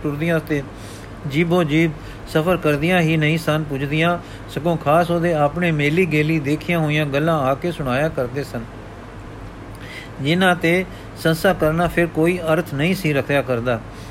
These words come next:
ਉਸ ਦੀ ਆਪਣੀ ਮਾਨਸਿਕ ਦਸ਼ਾ ਇਹ ਸੀ, ਪੀਰੀ ਦਾ ਐਸ਼ਵਰਜ ਪਾ ਕੇ ਅਭਿਮਾਨ ਨਹੀਂ ਧਾਰਿਆ, ਸਗੋਂ ਨੇਕੀ ਤੇ ਜੁਹਦ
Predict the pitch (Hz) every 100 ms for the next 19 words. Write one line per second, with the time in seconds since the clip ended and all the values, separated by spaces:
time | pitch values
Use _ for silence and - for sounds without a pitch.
0 | - - 165 165 175 139 135 190 165 147
1 | 165 175 147 147 175 160 170 170 170 185
2 | 196 - - - - - 160 170 190 170
3 | 156 - 165 185 147 - 139 151 175 170
4 | 135 139 131 160 147 180 165 127 143 156
5 | 156 - - - - - 156 160 147 156
6 | 156 175 165 139 151 170